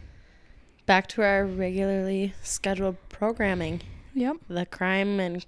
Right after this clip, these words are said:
Speaker 1: cults and cryptid and conspiracies. Not a lot
Speaker 2: Yes.
Speaker 1: of those, though.
Speaker 2: They're hard to find.
Speaker 1: They are really hard to find. A lot harder than I thought.
Speaker 2: Yeah.
Speaker 1: To be honest with you.
Speaker 2: There's, like, some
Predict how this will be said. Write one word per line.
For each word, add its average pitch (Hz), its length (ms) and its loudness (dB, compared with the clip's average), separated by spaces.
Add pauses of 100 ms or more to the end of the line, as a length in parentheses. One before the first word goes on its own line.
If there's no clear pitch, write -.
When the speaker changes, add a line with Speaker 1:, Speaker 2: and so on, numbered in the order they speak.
Speaker 1:
cults 202 400 -2
and 175 260 -6 (840)
cryptid 214 520 0
and 170 400 -2 (580)
conspiracies. 180 760 -6 (500)
Not 208 180 4
a - 20 0
lot 160 180 -2
Speaker 2:
Yes. 117 40 -6
Speaker 1:
of - 60 -6
those, 95 240 -8
though. 175 160 -8 (1120)
Speaker 2:
They're 233 120 -4
hard 220 200 -2
to 220 40 -8
find. 262 380 -6
Speaker 1:
They 170 80 -4
are - 200 -6
really - 200 -12
hard - 180 -12
to 185 100 -14
find. 196 400 -16 (360)
A 208 80 2
lot 233 180 6
harder 233 240 6
than 190 120 2
I 165 100 -2
thought. 160 340 -4 (800)
Speaker 2:
Yeah. - 280 -6 (220)
Speaker 1:
To - 80 -8
be 165 100 -2
honest - 260 -6
with 151 100 -6
you. 185 200 -4 (540)
Speaker 2:
There's, 311 240 4
like, 349 280 0
some 247 920 6